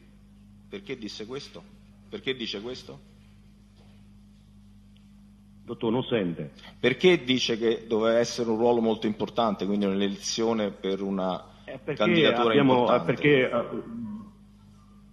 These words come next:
Speaker 2: perché di solito quando fanno le votazioni, minimo doveva essere la, la, la provincia o, o, o la regione, minimo, perché per far votare a tutti i paesi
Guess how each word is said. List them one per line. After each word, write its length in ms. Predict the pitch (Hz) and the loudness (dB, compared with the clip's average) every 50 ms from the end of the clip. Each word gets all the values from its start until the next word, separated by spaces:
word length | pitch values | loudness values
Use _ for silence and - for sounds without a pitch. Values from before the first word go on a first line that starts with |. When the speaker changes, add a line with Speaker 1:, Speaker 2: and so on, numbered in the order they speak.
| - - - - - - - - - - - - - - - | -20 -20 -20 -20 -20 -20 -20 -20 -20 -20 -20 -20 -20 -6 -4
Speaker 2:
perché 160 | 117 - 143 135 | 0 2 2 4
di 140 | 123 151 | 4 4
solito 640 | 123 151 170 165 151 110 113 107 101 101 101 98 98 | 4 6 4 4 4 4 4 2 2 2 0 0 0
quando 500 | 98 104 107 117 113 113 120 117 113 110 | 0 0 2 4 6 6 6 6 4 4
fanno 240 | 95 131 139 147 147 | 4 4 4 6 4
le 160 | 131 139 139 | 4 4 2
votazioni, 580 | 135 123 135 123 131 123 - 147 151 143 131 117 110 107 104 104 104 101 98 85 87 - - - - - - | 4 2 2 2 2 0 2 2 2 4 4 2 2 0 0 -2 -2 -4 -6 -8 -10 -14 -16 -18 -18 -12 -2
minimo 360 | - 127 156 180 175 143 123 117 | 2 6 6 6 6 6 4 4
doveva 280 | 113 117 117 117 120 | 4 4 6 6 4
essere 480 | 117 107 - - 110 113 110 110 113 - 135 127 120 | 2 0 -2 -2 0 0 0 0 -2 -6 -10 -6 -2
la, 160 | 117 107 113 | 0 2 2
la, 180 | 110 113 117 117 | 4 4 2 4
la 160 | 117 117 110 | 4 2 2
provincia 520 | 101 117 117 143 160 139 117 92 107 104 | 4 4 4 4 4 4 2 2 0 -2
o, 340 | 104 117 117 117 117 113 113 - | 0 2 2 2 2 0 0 2
o, 80 | 120 | 2
o 200 | 127 120 117 123 | 2 4 2 2
la 160 | 127 127 123 | 2 2 2
regione, 420 | 113 120 107 98 143 131 104 98 - | 2 2 2 4 4 4 4 4 4
minimo, 520 | 110 143 139 117 92 87 80 73 - - - | 4 4 4 4 2 0 -4 -6 -8 -16 -10
perché 320 | - 120 95 - 143 135 | -8 -8 -2 0 0 2
per 140 | 110 120 113 | 2 0 0
far 180 | - - 123 131 | 0 -2 -2 2
votare 280 | 120 117 117 - 117 | 2 2 2 2 0
a 20 | 104 | 0
tutti 180 | - 143 - | -2 0 0
i 60 | 139 127 | 2 2
paesi 520 | 127 123 113 101 92 82 85 - 123 | 4 2 2 0 -2 -4 -4 -6 -6